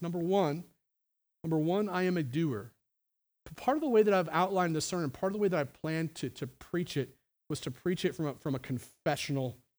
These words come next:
standpoint almost. So hopefully that kinda helps you too as you fill in these blanks. Um, point one, I, I, I am just a doer.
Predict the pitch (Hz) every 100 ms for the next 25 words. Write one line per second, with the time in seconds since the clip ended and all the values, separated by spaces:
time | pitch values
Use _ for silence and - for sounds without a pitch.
0 | _ - 160 160 - 180 180 185 190 -
1 | 147 208 190 165 147 156 139 160 143 143
2 | 151 180 - 180 180 131 135 127 _ _
3 | _ 170 170 170 139 123 135 151 175 -
4 | - - _ _ _ _ - 139 139 139
5 | 135 _ _ _ _ _ - 277 175 208
6 | 160 127 170 - - 185 269 233 160 220
7 | 190 135 139 190 107 -